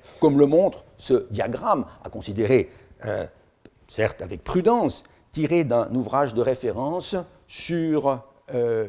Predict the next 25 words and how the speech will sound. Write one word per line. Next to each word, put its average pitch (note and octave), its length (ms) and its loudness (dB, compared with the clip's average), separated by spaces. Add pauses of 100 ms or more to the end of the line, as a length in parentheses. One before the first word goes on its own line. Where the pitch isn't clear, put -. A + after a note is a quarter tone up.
l'histoire C3 560 -2
des B2 180 -2
mines C#3 320 -2
du B2 240 -6 (160)
Laurion. A2 520 -2 (200)
Donc G#2+ 180 -16
une, F2 120 -16 (340)
un F#2+ 120 -16
effondrement, G#2 600 -8
une A#2 120 -6
pointe, A#2+ 320 -6
un G2 80 -12
effo-, - 240 -18
deux A2 260 -6
effondrements G2+ 520 -10
successifs - 600 -18 (240)
en G#2 80 -14
rapport B2 380 -4 (460)
avec C3 420 -4 (480)
les A2 340 -8
révoltes, G2 560 -6
euh, F#2 720 -6
serviles. - 800 -8 (1600)
Cela G#3 340 8
eut-il G#3 460 0